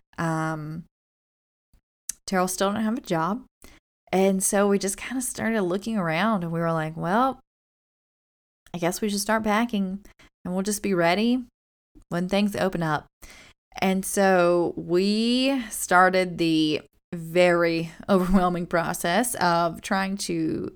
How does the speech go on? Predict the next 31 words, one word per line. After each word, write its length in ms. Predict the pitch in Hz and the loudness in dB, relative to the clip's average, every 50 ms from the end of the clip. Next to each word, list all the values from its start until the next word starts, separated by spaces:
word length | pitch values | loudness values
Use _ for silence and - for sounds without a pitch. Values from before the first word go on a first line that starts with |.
| - - | -12 -6
deal 200 | - 180 185 208 | -2 0 2 2
with 120 | 220 202 | 2 2
our 120 | 180 160 165 | 0 0 0
stuff 680 | - - - - - - 170 165 143 143 170 - - - - | -4 -6 -6 -4 0 2 4 4 4 4 2 -4 -16 -16 -10
amidst 640 | - - 165 165 165 165 160 151 - - - - - | -8 -6 -4 -4 -4 -2 -2 -4 -4 -4 -6 -8 -6
a 100 | - 170 | -6 -8
pandemic. 720 | - - 170 160 160 165 160 160 156 156 151 151 - - - - - - - - - - _ - - | -6 -6 -6 -6 -6 -4 -4 -4 -4 -2 -4 -4 -6 -6 -14 -20 -20 -20 -20 -20 -20 -20 _ -4 0
And 640 | 196 190 185 180 180 175 175 170 170 170 160 - - _ _ _ _ _ _ _ _ _ _ _ _ _ _ _ _ _ _ - | 2 2 4 4 4 4 4 2 0 -2 -4 -6 -12 _ _ _ _ _ _ _ _ _ _ _ _ _ _ _ _ _ _ 2
living 280 | 190 214 220 240 233 233 | 4 4 6 6 4 4
overseas 360 | 226 220 214 - 202 185 185 | 2 2 2 2 0 0 0
is, 220 | 175 165 - - - - | 0 -2 -2 -6 -8 -4
is 160 | - 180 170 | -4 -2 -2
really 380 | 190 233 269 269 240 208 185 170 | 0 0 2 2 4 2 2 0
conf-, 480 | - - - 180 160 160 - - - - | -2 -6 -6 -6 -6 -6 -8 -8 -2 -2
it's 200 | 185 180 - - | -2 0 0 2
not 200 | 202 202 208 202 | 2 2 2 2
the 80 | 202 | -2
same 440 | 196 - - 160 156 151 156 156 - | -2 0 -2 -2 0 -2 -4 -4 -6
as 140 | 160 - - | -6 -6 -4
when 120 | 170 165 | -4 -4
you 80 | 165 160 | -4 -4
move, 420 | 165 170 170 175 170 170 - - - | -2 -2 2 2 2 0 0 -6 -10
you 120 | - 175 165 | -6 -4 -4
know, 100 | 151 156 | -4 -4
house 280 | 156 180 175 180 - | -2 -2 -2 -2 -2
to 80 | - 170 | -4 -8
house 320 | 165 170 156 156 160 - | -4 0 0 0 0 -2
in 60 | - 170 | -6 -8
the 80 | 170 | -6
same 260 | - - 180 170 185 | -4 -4 -4 -4 -4
country. 500 | - - 185 175 175 - - 180 175 180 | -4 -4 -6 -6 -4 -4 -4 -4 -4 -4